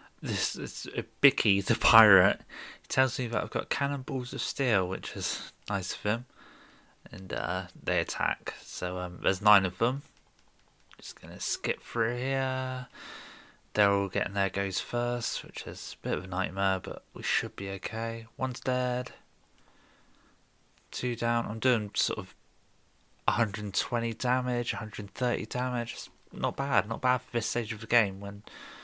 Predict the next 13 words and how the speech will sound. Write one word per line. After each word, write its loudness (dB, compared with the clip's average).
yeah, -4
for -8
the -8
level 2
I'm 2
at. 0
Um, 0
last 2
one 2
now. 6
And -4
he's -4
down. -2